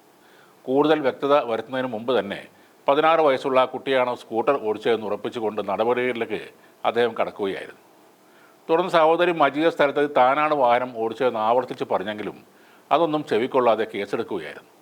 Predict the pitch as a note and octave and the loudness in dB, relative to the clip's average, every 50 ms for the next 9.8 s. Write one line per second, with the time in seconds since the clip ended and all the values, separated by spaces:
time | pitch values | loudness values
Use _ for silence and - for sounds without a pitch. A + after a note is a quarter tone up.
0 | _ _ _ _ _ _ _ _ _ _ A#2 B2+ C3 D3 D3 C#3+ C3+ A#2+ A#2+ A#2+ | _ _ _ _ _ _ _ _ _ _ 0 2 2 4 2 2 2 0 0 0
1 | A#2+ B2+ B2+ B2 - G2+ G2+ A2+ - - - A#2 G#2+ A2 G#2+ A2 G#2 G2+ G2+ F#2+ | 0 -2 -2 -2 0 0 0 0 -2 -2 -2 0 2 2 2 0 0 0 -2 -2
2 | F#2+ F#2 F#2 D#2+ C2+ B1+ - _ _ _ _ _ _ A2 A#2 C3 C#3 C3+ C3 C#3 | -2 -4 -8 -10 -12 -16 -20 _ _ _ _ _ _ 2 2 2 2 2 -2 -2
3 | C3+ - G#2 G2 G2 G2+ G2 - - F2+ E2+ - - F#2 - - - - - _ | -2 -2 -4 -2 -2 -4 -4 -6 -10 -14 -14 -14 -14 -16 -16 -18 -20 -20 -20 _
4 | _ _ _ _ _ _ _ - E3 F3+ F3+ G#3 G#3 G#3 G3+ G3 E3+ E3+ D#3+ D#3 | _ _ _ _ _ _ _ 0 0 2 2 2 2 2 0 0 -2 -2 0 0
5 | E3 F3 F#3 F3+ E3+ E3 D#3 E3 E3 D#3+ D#3+ - A#2+ B2 C3 D3 C#3+ - D#3 C#3+ | 0 0 0 0 0 0 2 2 2 0 -2 -4 -4 -4 -2 -2 -4 -4 -2 0
6 | C#3+ C#3 C3 C3 B2 F2 - - - - _ - C3 D3 D3+ D#3 D#3 D#3 D3 D3 | 0 0 0 -2 -6 -8 -8 -10 -16 -20 _ -10 -6 0 0 2 2 2 0 -2
7 | C#3+ C3 A2+ A#2 A#2 D3 B2+ B2 B2+ B2+ A2 A2 A2 A2 C3 C#3+ C3+ - A#2+ G2+ | -2 -4 -4 -4 -4 -4 -4 -4 -4 -4 -4 -4 -4 -2 -2 -2 -2 -2 -2 -2
8 | G2 G2 - - G#2+ G#2 F2+ D#2+ - - - _ _ _ _ _ _ _ _ _ | -2 -2 -4 -4 -4 -4 -6 -8 -12 -18 -20 _ _ _ _ _ _ _ _ _
9 | _ _ - - _ _ _ - C3 C#3+ D#3+ E3 E3 E3 D#3+ | _ _ -20 -20 _ _ _ -2 0 2 2 2 2 4 4